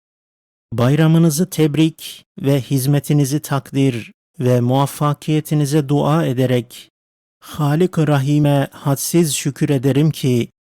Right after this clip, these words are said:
sizler gibi sebatkar ve fedakar kardeşleri Risaletün Nur'a sahip ve naşir yapmış.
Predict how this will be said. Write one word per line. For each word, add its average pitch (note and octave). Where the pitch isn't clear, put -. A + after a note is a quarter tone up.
sizler D3+
gibi D3+
sebatkar D3+
ve C3+
fedakar C#3+
kardeşleri C3
Risaletün D3
Nur'a D3
sahip C#3+
ve C3+
naşir C3
yapmış. A#2